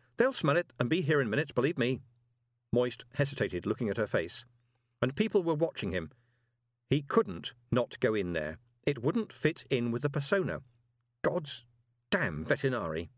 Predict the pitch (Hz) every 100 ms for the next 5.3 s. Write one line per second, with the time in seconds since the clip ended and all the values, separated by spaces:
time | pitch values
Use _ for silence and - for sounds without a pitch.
0 | _ _ _ _ _ _ _ _ _ _
1 | _ 123 - 208 190 101 98 - _ _
2 | _ 135 120 123 123 - 104 101 113 113
3 | 117 98 98 - 110 92 78 - - -
4 | _ _ _ 190 190 185 185 147 117 95
5 | 107 143